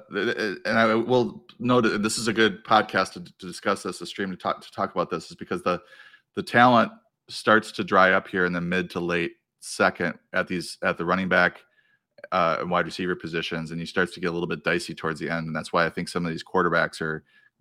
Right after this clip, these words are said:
going, uh, in the late second round. I just wanted to mention that. Uh, it's not a bad time to pivot if you're not in love with the, the running back or the receivers that are available at the end of the second, early third round.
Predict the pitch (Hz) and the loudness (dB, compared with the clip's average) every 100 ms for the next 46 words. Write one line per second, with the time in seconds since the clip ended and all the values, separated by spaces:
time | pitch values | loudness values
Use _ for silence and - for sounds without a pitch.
0 | _ - 95 90 85 82 82 - 78 80 | _ -6 -2 0 0 -4 -8 -6 -6 -4
1 | - 50 - - 82 82 82 - 76 69 | -4 -4 -8 -8 -4 -2 -2 -2 -4 -2
2 | 80 76 - - - 82 80 78 78 87 | -4 -4 -6 -10 -10 -6 -4 -2 -2 -4
3 | - 80 78 71 - _ _ - - 82 | -4 -4 -4 -4 -6 _ _ -20 -2 2
4 | 80 85 - 92 85 87 85 - 85 80 | 4 2 4 4 6 4 2 2 0 -2
5 | - 92 82 76 80 82 78 82 82 82 | -2 0 0 -4 -2 0 0 0 0 0
6 | 78 78 - 78 78 80 82 85 80 78 | -2 -6 -6 -4 -4 -2 -2 -2 0 -2
7 | - 76 - - 85 78 80 85 85 80 | -4 -8 -8 -4 -4 -4 -6 -6 -4 -2
8 | 80 82 82 85 69 67 76 67 - 80 | -4 -4 -8 -8 -8 -8 -10 -8 -4 -2
9 | 80 - 82 73 - - 78 - | -4 -4 -4 -6 -6 -8 -6 -6